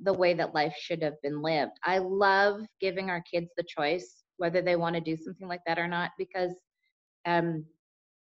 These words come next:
I think it helps us really set them up for a safe environment from predators, um, because they know that no means no. They don't have to do something that they're not comfortable with.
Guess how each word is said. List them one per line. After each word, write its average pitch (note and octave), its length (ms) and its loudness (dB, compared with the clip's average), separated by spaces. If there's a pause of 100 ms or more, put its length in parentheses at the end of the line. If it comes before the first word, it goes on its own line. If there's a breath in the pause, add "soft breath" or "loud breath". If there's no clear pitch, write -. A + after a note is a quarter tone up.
(120)
I F#3 80 -2
think A3+ 240 -2
it F3 140 -2
helps - 380 -2 (220)
us E3 480 -2 (560)
really G#3 180 4
set G#3 280 -2
them F#3+ 120 -2
up - 200 -2
for F#3 120 0
a D#3+ 60 0
safe E3 420 -2
environment D#3 720 -2 (340)
from D#3 160 -2
predators, F3+ 760 -4 (420)
um, D3+ 480 -2
because E3 400 0
they F3 160 2
know E3 460 2 (260)
that D#3 160 0
no E3 140 2
means D#3 300 -2
no. C3+ 160 -2
They B2 160 -2
don't C3 220 -4
have D#3+ 340 -2
to - 80 -12
do C#3+ 180 -4
something C#3 380 -8
that C3+ 160 -6
they're C#3 100 -6
not - 260 -6
comfortable - 500 -16
with. - 200 -18